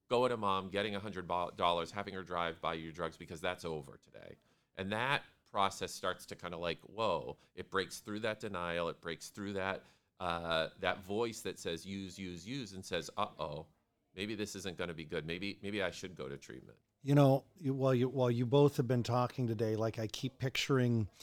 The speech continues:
Speaker 2: you know, the mom who's making chicken fingers in the microwave for the kid who's wasted out of his mind in the basement, twenty-eight years old, hasn't left and stuff like that.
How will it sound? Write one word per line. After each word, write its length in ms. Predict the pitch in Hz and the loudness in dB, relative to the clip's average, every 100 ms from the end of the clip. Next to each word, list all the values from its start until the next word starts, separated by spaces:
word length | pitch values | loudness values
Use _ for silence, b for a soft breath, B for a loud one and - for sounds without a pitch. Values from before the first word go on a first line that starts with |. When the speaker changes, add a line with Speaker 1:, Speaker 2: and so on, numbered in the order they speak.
| B B B - | B B B -4
Speaker 2:
you 160 | 123 117 | 2 6
know, 180 | 110 | 6
the 160 | 101 123 | 6 6
mom 400 | 127 131 127 123 | 8 8 8 8
who's 340 | 120 107 - - | 8 6 2 4
making 380 | 131 123 131 120 | 6 6 6 4
chicken 360 | 143 - 127 | 4 4 2
fingers 400 | - 135 123 113 | 4 4 4 4
in 80 | 120 | 6
the 80 | 120 | 6
microwave 600 | 120 123 127 120 117 107 | 4 2 4 4 4 0
for 120 | 123 | -2
the 100 | 113 | -2
kid 240 | - 117 | 0 2
who's 420 | 110 120 113 101 - 175 175 110 | 4 4 4 0 -4 -8 -10 2
wasted 420 | 127 131 - 131 | 4 4 4 2
out 160 | 120 117 | 4 2
of 60 | |
his 100 | 110 | 2
mind 280 | 110 117 117 | 2 4 4
in 60 | 110 | 2
the 60 | |
basement, 680 | 98 113 110 - 113 107 - B B B - | 2 2 2 2 2 2 -4 B B B -2
twenty-eight 460 | - 135 131 123 | 6 8 8 4
years 180 | 135 113 | 2 2
old, 240 | 120 110 107 | 4 4 2
hasn't 400 | 117 117 117 107 | 0 0 -2 -2
left 300 | 117 - 120 | -4 -2 -6
and 100 | 107 | -4
stuff 320 | - 110 - | -4 -4 -2
like 200 | 107 95 | -4 -2
that. 260 | 110 104 | -4 -4